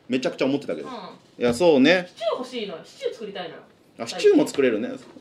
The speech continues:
Speaker 2: ー、<laughs> いや、シチュー作りたいのよ。
Speaker 1: 最近？
Speaker 2: うん。
Speaker 1: 何を言ってんだ？<laughs> 夏場に作るか、あと。
Speaker 2: そうそうそうそうそう。そう、そう思うね。だから、ど-、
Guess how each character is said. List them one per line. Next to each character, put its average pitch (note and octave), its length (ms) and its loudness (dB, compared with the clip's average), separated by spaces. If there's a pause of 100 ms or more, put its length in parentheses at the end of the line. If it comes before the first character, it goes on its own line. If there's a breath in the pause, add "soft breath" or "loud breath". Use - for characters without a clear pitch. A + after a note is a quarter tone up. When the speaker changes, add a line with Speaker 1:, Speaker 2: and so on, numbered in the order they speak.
(100)
Speaker 2:
ー、 - 20 0
<laughs> G#4+ 800 -6
い G#4+ 40 -4
や、 G#4 60 -6
シ B4 180 -10
チ D#5+ 100 -14
ュ - 60 -10
ー - 40 -10
作 A#3+ 120 -10
り G3+ 60 -10
た - 80 -8
い - 40 -8
の D#3 60 -12
よ。 - 60 -16 (160)
Speaker 1:
最 - 260 -2
近？ - 300 -2
Speaker 2:
う F#4+ 160 -6
ん。 D4+ 40 4
Speaker 1:
何 G#4 100 4
を B4 200 4
言 - 80 6
っ - 40 0
て - 180 0
ん D4 60 6
だ？ D#5+ 180 -2 (300)
<laughs> - 380 -10
夏 D#4 280 -2
場 A4 80 0
に C#4 100 2
作 - 220 -8
る E4 80 -4
か、 - 140 -4
あ - 40 -4
と。 - 60 -8 (920 soft breath)
Speaker 2:
そ A#4+ 100 -4
う A#4 40 -4
そ G#4+ 80 -6
う - 40 -8
そ G#4 100 -4
う - 40 -6
そ D#4+ 80 -6
う - 20 -8
そ F4 100 -2
う。 - 200 -6
そ - 100 -8 (260)
う、 - 40 -14
そ G#4 120 -8
う - 20 4
思 A#4+ 160 4 (160)
う - 20 -4
ね。 D#4 120 0
だ D4 120 -4
か B3 80 0
ら、 A#3+ 60 -2
ど-、 F#4 100 -2